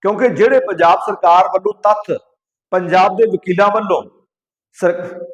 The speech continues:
ਜਿਹੜੇ ਫੈਰੀ ਸੋਪਤ ਨੇ, ਪਿੰਦਰਪਾਲ ਨੇ, ਜਿਨ੍ਹਾਂ ਨੇ ਬਿਆਨਬਾਜ਼ੀ ਕੀਤੀ, ਜਿਨ੍ਹਾਂ ਨੇ ਕੰਡੈਮ ਕੀਤਾ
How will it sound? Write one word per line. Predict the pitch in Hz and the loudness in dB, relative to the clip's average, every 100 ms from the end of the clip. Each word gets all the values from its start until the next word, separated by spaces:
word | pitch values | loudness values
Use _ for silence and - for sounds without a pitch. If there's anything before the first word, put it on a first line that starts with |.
| _ | _
ਜਿਹੜੇ | 165 202 | 0 0
ਫੈਰੀ | 208 180 180 | 2 0 0
ਸੋਪਤ | 175 196 202 220 | 0 -2 0 -4
ਨੇ, | 202 208 208 _ _ _ _ _ _ _ _ _ _ _ _ - | -2 -4 -8 _ _ _ _ _ _ _ _ _ _ _ _ -6
ਪਿੰਦਰਪਾਲ | 185 208 208 202 208 | -4 -2 2 2 2
ਨੇ, | 202 196 - _ _ _ _ _ _ - | 0 -6 -8 _ _ _ _ _ _ -14
ਜਿਨ੍ਹਾਂ | 113 214 247 233 | -2 -2 0 -2
ਨੇ | 196 196 190 202 - _ _ _ _ _ | 0 -2 -2 -6 -16 _ _ _ _ _
ਬਿਆਨਬਾਜ਼ੀ | 120 117 180 202 196 214 208 | -8 0 0 2 2 2 0
ਕੀਤੀ, | 202 190 220 156 - _ _ _ _ _ _ - | -8 -4 -2 -2 -4 _ _ _ _ _ _ -8
ਜਿਨ੍ਹਾਂ | 123 226 233 | -2 0 0
ਨੇ | 226 | -2
ਕੰਡੈਮ | 220 180 156 202 - | 0 -2 0 0 -2
ਕੀਤਾ | - 208 208 175 - - | -8 -2 0 0 -2 -10